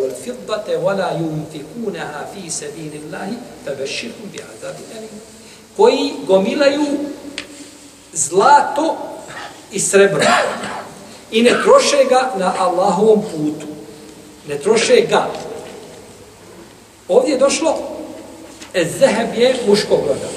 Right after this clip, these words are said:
zlato. A el-fidda je ženskog roda. Pa je došlo yunfikune ha. I ne izdvajaju ga na Allahovom putu. Koga?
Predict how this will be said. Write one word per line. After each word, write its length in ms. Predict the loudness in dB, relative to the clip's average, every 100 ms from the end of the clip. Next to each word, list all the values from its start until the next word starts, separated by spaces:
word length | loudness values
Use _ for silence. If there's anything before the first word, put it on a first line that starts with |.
| -12 -14 -14 -8
zlato. 340 | -6 -6 -10 -16 -20 -20 -20 -20 -20 -20 -10
A 140 | -6 -2
el-fidda 680 | 0 0 0 -2 2 2 2 -2 4
je 100 | 6
ženskog 560 | 8 6 6 4 2 2
roda. 220 | 0 -4 -8 -12 -14 -16 -16 -10
Pa 60 | -2
je 80 | 4
došlo 280 | 4 6 4
yunfikune 800 | 4 2 -2 -2 0 2 2 0 0
ha. 180 | 0 -2 -12 -14 -16 -18 -6
I 100 | 0
ne 120 | 2 2
izdvajaju 760 | 0 2 4 6 6 4 0 -4 0
ga 200 | 4 4 0 -8 -4
na 80 | -2
Allahovom 480 | -2 -2 0 -2 -2 -6
putu. 260 | -8 -6 2
Koga? 220 | 2